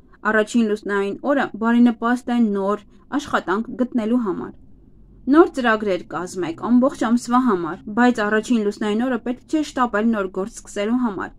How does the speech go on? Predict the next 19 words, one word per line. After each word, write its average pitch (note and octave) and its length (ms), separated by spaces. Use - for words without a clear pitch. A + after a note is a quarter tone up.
Ավելի C#4 320
լավ C4 200
է C#4 100
խուսափել A#3 600
շտապողականությունից։ E3+ 1200
Եթե B3+ 280
դուք B3 200
փորձեք C4 440
նոր G3+ 220
բիզնես G#3 380
սկսել, E4 360
ապա G#3+ 300
անպայման A#3+ 600
կծագեն C4 600
խոչընդոտներ, F#3+ 800
կոնֆլիկտային B3+ 720
իրավիճակներ A#3+ 800
և B3 160
սադրանքներ։ F#3 720